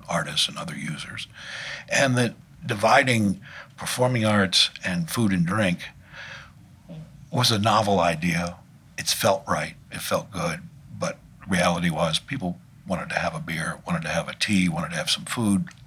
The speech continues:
Can't we bring 'em back together again? So we did that. We moved it back downstairs. Within the first two years, some of the artists grew so quickly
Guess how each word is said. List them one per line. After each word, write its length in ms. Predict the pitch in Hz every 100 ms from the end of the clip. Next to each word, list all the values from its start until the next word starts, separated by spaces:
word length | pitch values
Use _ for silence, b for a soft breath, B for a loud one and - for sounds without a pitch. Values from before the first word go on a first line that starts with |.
| -
Can't 180 | - 185
we 160 | 170 - - - - - -
bring 160 | 95
'em 120 | 90
back 240 | 90 85 -
together 320 | 87 87 85
again? 320 | 87 82 78 - B B B B
So 120 | -
we 120 | 101 98
did 240 | 92 -
that. 240 | - -
We 80 | -
moved 340 | 90 101 101 92
it 140 | 87
back 240 | 87 87
downstairs. 760 | - 80 80 - 87 80 - - B B B B B B -
Within 720 | 113 139 135 127 123 117 113
the 80 | 104
first 560 | - 131 120 - -
two 300 | - - 143
years, 760 | 135 127 110 92 85 87 - - -
some 260 | - 113
of 60 | 98
the 100 | 95
artists 400 | 107 101 85 -
grew 180 | 90 85
so 240 | - 120
quickly 540 | - 131 - 85 185